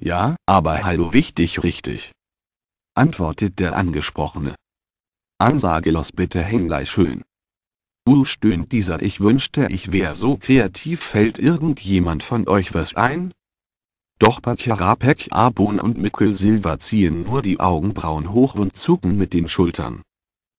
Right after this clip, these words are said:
Svinenisch denkt indes angestrengt nach, wobei er abwechselnd ein Auge zukneift.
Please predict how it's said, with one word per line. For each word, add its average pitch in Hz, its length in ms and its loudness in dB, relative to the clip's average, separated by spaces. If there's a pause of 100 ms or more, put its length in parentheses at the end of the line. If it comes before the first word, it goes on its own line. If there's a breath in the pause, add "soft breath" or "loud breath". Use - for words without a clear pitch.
(280)
Svinenisch 101 720 -2
denkt 98 360 0
indes 90 460 -2
angestrengt 92 680 -2
nach, 87 300 0
wobei 76 400 -2
er 104 240 -4
abwechselnd 90 760 -2
ein 110 180 0
Auge 82 340 2
zukneift. - 800 -6